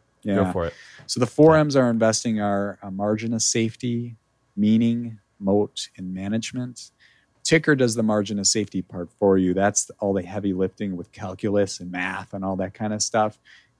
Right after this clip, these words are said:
Speaker 1: That could take people hours, if not days. Well, Ticker does that in seconds. So great. Check that box.
Speaker 2: Mm-hmm.
Speaker 1: The other three items are you can't use math. You gotta use some business acumen.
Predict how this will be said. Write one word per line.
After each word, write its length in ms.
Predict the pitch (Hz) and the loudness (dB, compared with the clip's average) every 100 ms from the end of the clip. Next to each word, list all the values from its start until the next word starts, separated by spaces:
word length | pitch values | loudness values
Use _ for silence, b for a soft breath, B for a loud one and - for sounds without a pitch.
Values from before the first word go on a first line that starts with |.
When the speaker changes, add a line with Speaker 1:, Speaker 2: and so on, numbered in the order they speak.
| _ | _
Speaker 1:
That 260 | 120 127 110 | 2 2 2
could 160 | 101 | -6
take 220 | - 113 101 | -2 -2 -2
people 600 | 104 - 98 95 92 - _ | -4 0 0 2 0 -6 _
hours, 400 | 104 104 104 92 | 0 4 4 2
if 140 | 95 - | -4 -4
not 260 | 90 85 | -8 -8
days. 380 | - 95 104 101 | -6 -2 -2 -4
Well, 160 | 98 87 _ _ _ | -8 -10 _ _ _
Ticker 240 | - 113 98 | -8 -2 0
does 280 | 92 90 | 0 -2
that 180 | 95 82 | -4 -10
in 60 | 76 | -10
seconds. 720 | - - - _ _ - - | -10 -10 -18 _ _ -18 -18
So 220 | - 107 95 | -12 -8 -6
great. 320 | 92 98 92 _ | -4 -6 -8 _
Check 240 | - 107 | 0 2
that 180 | - 92 | 0 -4
box. 340 | 98 90 82 82 | -6 -6 -6 -10
Speaker 2:
Mm-hmm. 100 | 90 b b b _ - | -12 b b b _ -8
Speaker 1:
The 60 | - | 2
other 200 | 180 208 | 4 4
three 360 | 165 120 110 101 | 2 2 2 2
items 520 | 107 101 104 101 98 - | 0 -2 -2 -2 -4 -2
are 460 | 101 98 95 95 - | -2 0 -2 -4 -4
you 100 | 117 | -6
can't 280 | - 185 - | -2 -4 -2
use 260 | 131 98 | 0 0
math. 520 | 95 95 80 69 - - | -2 -6 -8 -14 -20 -6
You 100 | 110 | -2
gotta 220 | 110 131 135 | 2 4 4
use 260 | 127 117 | 2 0
some 180 | - 101 | 0 -2
business 420 | 98 107 120 117 | -2 -2 -2 -2
acumen. 680 | 120 113 - 120 123 127 131 | 0 0 -2 -2 0 -2 -4